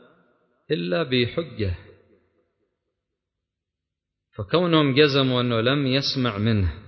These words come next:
فهذا معناه حجة أنه لم يسمع منه، لأن-، لأنه لو كان سماعه منه محتملا لما جزموا بعدم السماع.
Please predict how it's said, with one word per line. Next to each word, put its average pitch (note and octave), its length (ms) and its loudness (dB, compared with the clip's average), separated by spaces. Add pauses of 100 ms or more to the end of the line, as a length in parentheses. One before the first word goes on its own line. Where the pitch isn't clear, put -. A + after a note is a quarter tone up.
(640)
فهذا A#2+ 320 6
معناه G#2+ 560 -2 (1080)
حجة B2 500 0 (1000)
أنه A#2+ 280 -2
لم E3+ 160 -4
يسمع A2+ 360 -4
منه، F#2+ 160 -6
لأن-، C3+ 420 -2
لأنه D3+ 320 0
لو C3+ 160 2
كان D#3 200 -4 (100)
سماعه C3+ 360 -2
منه B2+ 240 -2
محتملا B2+ 800 -2 (420)
لما C#3+ 360 0
جزموا A#2 460 0
بعدم G2+ 340 -2
السماع. F2 460 -8